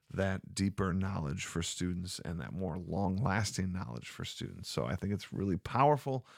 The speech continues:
when you ask them to do these retrieval practices. And this is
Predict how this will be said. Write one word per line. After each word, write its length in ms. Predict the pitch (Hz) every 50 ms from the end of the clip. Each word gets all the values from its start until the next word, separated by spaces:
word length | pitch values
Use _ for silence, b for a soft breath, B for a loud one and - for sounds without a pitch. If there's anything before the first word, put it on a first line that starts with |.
| B B B
when 140 | - 160 165
you 100 | 160 151
ask 220 | 139 135 123 - 123
them 100 | 117 110
to 80 | 107
do 80 | 110 107
these 200 | 107 90 87 -
retrieval 360 | - - - 107 107 101 90
practices. 640 | - - 113 110 101 - 107 101 110 113 107 98 - B B B B B B B B B B -
And 140 | 107 127
this 160 | 143 135 - 175
is 220 | 170 156 135